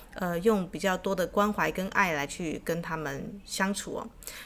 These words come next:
因为星星小孩子他比较没有地球的一个沉重的业力的干扰的一个故事，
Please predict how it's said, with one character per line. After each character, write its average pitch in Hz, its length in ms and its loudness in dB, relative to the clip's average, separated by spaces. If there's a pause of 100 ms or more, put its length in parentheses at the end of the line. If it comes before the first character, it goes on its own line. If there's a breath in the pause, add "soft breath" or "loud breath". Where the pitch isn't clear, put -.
因 247 120 6
为 269 100 6
星 277 200 4
星 294 120 4
小 254 160 0
孩 175 140 2
子 180 140 -4
他 214 120 -4
比 196 120 -6
较 175 160 2
没 175 100 0
有 170 100 0
地 185 200 -6
球 165 240 -2
的 156 120 2
一 156 100 0
个 151 280 2
沉 170 240 -2
重 202 180 2
的 165 80 2
业 175 220 2
力 165 160 -2
的 147 160 0
干 180 240 0
扰 165 140 -2
的 - 120 -6
一 - 100 -4
个 - 380 -4 (120)
故 214 180 2
事， 202 340 0